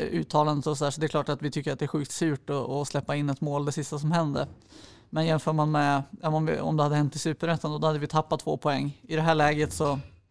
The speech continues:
hade vi vunnit med ett noll så hade vi ju i princip ut ur kuppen ändå. Alltså, vi har ju behövt vi-,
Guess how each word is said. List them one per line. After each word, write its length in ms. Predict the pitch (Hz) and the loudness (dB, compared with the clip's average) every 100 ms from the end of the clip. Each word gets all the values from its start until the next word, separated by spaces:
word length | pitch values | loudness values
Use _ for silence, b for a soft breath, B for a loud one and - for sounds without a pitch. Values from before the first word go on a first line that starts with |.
| _ B B B B B B | _ B B B B B B
hade 180 | 165 | 2
vi 100 | 160 | 4
vunnit 240 | 160 170 170 | 6 6 6
med 80 | 156 | 4
ett 100 | - | 2
noll 120 | 165 | -2
så 120 | 151 | 0
hade 280 | 151 143 147 | 0 -2 -2
vi 60 | 160 | 2
ju 440 | 160 160 165 160 160 | 4 4 4 2 0
i 80 | 175 | -2
princip 360 | 165 170 160 | 0 2 2
ut 220 | 160 156 - | 2 2 0
ur 120 | 156 | 0
kuppen 320 | 160 147 151 | 0 0 0
ändå. 360 | 151 160 - 156 - | 2 2 0 -2 -8
Alltså, 260 | - 160 160 | -6 -4 -2
vi 100 | 147 | 0
har 140 | 147 | 0
ju 60 | 147 | 0
behövt 320 | 143 151 147 | -2 -4 -4
vi-, 120 | 156 | -4